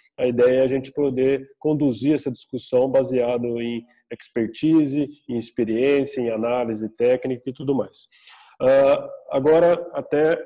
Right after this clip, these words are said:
para os nossos mode-, participantes, eu como moderador considero até que é um desafio essa próxima pauta, então eu já queria deixar claro que,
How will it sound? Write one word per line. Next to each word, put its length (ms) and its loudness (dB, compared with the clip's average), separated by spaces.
para 240 4
os 80 0
nossos 500 2
mode-, 520 0
participantes, 760 0
eu 120 4
como 200 2
moderador 580 4
considero 380 2
até 120 2
que 80 -2
é 40 4
um 60 4
desafio 720 2
essa 180 0
próxima 420 0
pauta, 360 0
então 100 2
eu 40 4
já 80 4
queria 240 4
deixar 300 0
claro 380 4
que, 400 -2